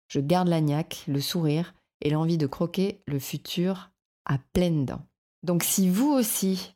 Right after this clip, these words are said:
vous en avez marre de ces étiquettes plombantes qu'on nous colle à cinquante ans, euh, que vous ne vous reconnaissez pas là-dedans, que vous avez envie de vous libérer des carcans,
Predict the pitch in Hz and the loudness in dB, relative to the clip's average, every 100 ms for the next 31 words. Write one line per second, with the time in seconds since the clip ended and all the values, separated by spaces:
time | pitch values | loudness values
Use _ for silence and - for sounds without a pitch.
0 | - 151 151 156 165 170 185 190 196 180 | -6 -2 0 2 4 4 6 6 4 2
1 | 151 - 143 147 - - 160 151 - - | 0 -2 -2 -4 -6 -6 -4 -4 -6 -2
2 | 180 170 170 165 - 143 139 135 170 151 | 2 2 0 -2 -2 -2 -2 0 0 0
3 | 131 - 160 147 156 - 160 165 - _ | 0 -2 -2 -2 -4 -2 -4 -6 -14 _
4 | _ _ - 143 139 131 135 - - 180 | _ _ -2 2 2 0 -2 -6 0 0
5 | 165 185 175 147 143 143 131 - 160 220 | 2 4 4 2 0 -2 -6 0 2 2
6 | 220 214 190 190 185 175 160 147 151 170 | 2 2 2 0 0 0 0 0 -2 -4
7 | - - - 147 151 147 156 160 175 175 | -12 -12 -4 0 2 2 2 2 2 2
8 | 139 139 143 180 208 196 185 180 165 170 | 0 0 2 4 4 4 4 2 2 0
9 | 156 - 156 | -4 -4 -4